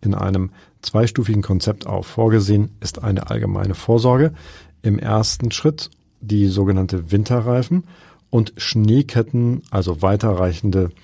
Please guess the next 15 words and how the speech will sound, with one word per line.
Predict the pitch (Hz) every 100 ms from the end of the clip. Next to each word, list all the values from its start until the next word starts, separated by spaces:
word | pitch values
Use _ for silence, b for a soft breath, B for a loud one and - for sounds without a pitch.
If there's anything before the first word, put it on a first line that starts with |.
| b b
Maßnahmen | 98 90 95 - 98 98
für | -
den | 101
Fall, | 87 98 98
dass | 101 95 - - - -
die | 107
Pandemie | - 101 92 95 95 98
wieder | 98 92 90 - -
richtig | 101 92 87 - 98 - _
an | - 101
Fahrt | - - 85 80 -
gewinnt. | 92 80 73 67 - _ _ B B B B B B B B B B B B B B
Ein | - 139
von | 151 156
linken | 143 127 190 120 104